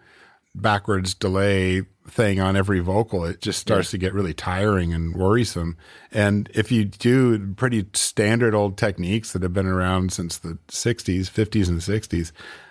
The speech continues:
Speaker 1: it, it always has a,
Speaker 2: Yeah,
Speaker 1: a lot
Speaker 2: sure.
Speaker 1: more resonance to it, you know? So I, I, I kinda just use a lot of old school stuff mixed with new school, you know, fixing tools. <laughs>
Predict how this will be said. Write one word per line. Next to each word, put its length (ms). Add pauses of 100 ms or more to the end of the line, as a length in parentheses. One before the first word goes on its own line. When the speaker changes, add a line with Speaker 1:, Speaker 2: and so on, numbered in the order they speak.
Speaker 1:
it, 200 (160)
it 100
always 300
has 260
a, 140
Speaker 2:
Yeah, 280
Speaker 1:
a 100
lot 120
Speaker 2:
sure. 120
Speaker 1:
more 60
resonance 600
to 180
it, 240
you 180
know? 300
So 220
I, 200 (300)
I, 200
I 120
kinda 300
just 240
use 180
a 60
lot 200
of 80
old 200
school 380
stuff 460
mixed 320
with 240 (560)
new 420
school, 760
you 140
know, 260 (640)
fixing 480
tools. 520
<laughs> 60